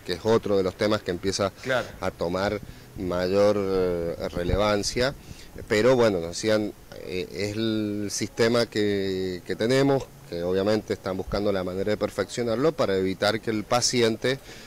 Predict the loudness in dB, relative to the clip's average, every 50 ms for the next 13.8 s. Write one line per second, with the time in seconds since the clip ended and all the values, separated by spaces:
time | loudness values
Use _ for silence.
0 | -18 -20 -20 -20 -18 -4 0 2 4 4 4 2 2 2 2 2 2 2 2 0
1 | 2 2 2 2 2 0 -2 -2 -2 -2 -2 -2 -2 -4 -6 -8 -10 -8 -4 -2
2 | 0 0 0 0 0 0 0 0 0 0 -2 -6 -12 -12 -6 -6 -6 -6 -4 -4
3 | -4 -2 -2 -2 -2 -2 -4 -6 -6 -6 -2 2 4 6 6 8 8 6 6 4
4 | 4 2 0 0 0 0 -2 0 0 0 0 0 -2 -4 -6 -8 -14 -20 -20 -20
5 | -20 -12 -4 0 2 2 2 2 0 0 0 0 0 0 0 0 -2 -2 -2 0
6 | -2 -2 -2 -2 -2 -4 -4 -2 2 2 4 4 4 2 2 0 -4 -8 -18 -14
7 | -10 -8 -6 -4 -4 -4 -2 0 2 2 2 2 0 2 2 2 2 2 0 -2
8 | -2 -2 0 2 2 4 4 4 4 2 2 2 4 2 2 2 0 0 0 0
9 | 0 0 2 2 4 4 4 2 0 -2 -2 0 -2 -2 0 2 4 4 4 4
10 | 2 0 -4 -8 -14 -16 -16 -18 -10 -8 -8 -4 -2 0 2 2 2 0 -2 -2
11 | 0 2 4 4 4 4 4 2 2 2 2 2 2 0 -2 -4 -4 -2 0 0
12 | 0 2 0 0 0 0 -2 -2 0 -2 -2 -2 0 0 2 2 2 2 0 -2
13 | -4 -2 -2 -2 -2 0 -2 -2 -2 -4 -4 -2 0 0 0 -2